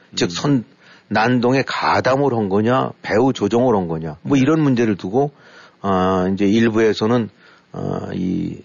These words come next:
Speaker 2: 그런 것 같다. 그러니까 대통령 자격이 없다.
Speaker 1: 네.
Speaker 2: 라고 한 것이 이제, 에, 콜로라도 같은 대법원이 전형적으로 된 거죠. 아, 그래서, 어, 이제 이게 일단 대법원 콜로라도에서는 선거 그 투표 용지에, 용지에서 이름을 빼버려야 된다.
Speaker 1: 음.
Speaker 2: 아, 라고 하니까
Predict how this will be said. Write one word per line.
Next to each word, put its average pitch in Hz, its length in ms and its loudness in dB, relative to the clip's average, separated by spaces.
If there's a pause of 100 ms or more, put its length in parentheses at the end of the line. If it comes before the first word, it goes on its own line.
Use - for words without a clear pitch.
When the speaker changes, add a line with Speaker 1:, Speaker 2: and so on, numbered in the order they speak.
(160)
Speaker 2:
그런 123 200 0
것 120 100 2
같다. 98 420 -2
그러니까 110 320 -2
대통령 104 420 -4
자격이 95 380 -4
없다. 80 340 -6 (180)
Speaker 1:
네. 92 140 -18
Speaker 2:
라고 110 220 2
한 123 100 0
것이 110 200 0
이제, 95 280 -2 (420)
에, 85 160 -2
콜로라도 98 460 0
같은 90 260 -2
대법원이 90 460 -2
전형적으로 87 540 -4
된 82 220 -8
거죠. 80 500 -12 (120)
아, 85 140 -8 (160)
그래서, 87 320 -2 (600)
어, - 260 -6
이제 101 120 0
이게 107 520 2
일단 107 220 -2
대법원 123 480 0
콜로라도에서는 120 880 0 (380)
선거 117 640 0
그 - 120 -6
투표 - 320 -2
용지에, 110 480 2 (100)
용지에서 107 380 2
이름을 107 280 2
빼버려야 107 400 2
된다. 87 520 -4
Speaker 1:
음. 87 220 -20
Speaker 2:
아, 85 280 -2
라고 95 280 0
하니까 95 320 -2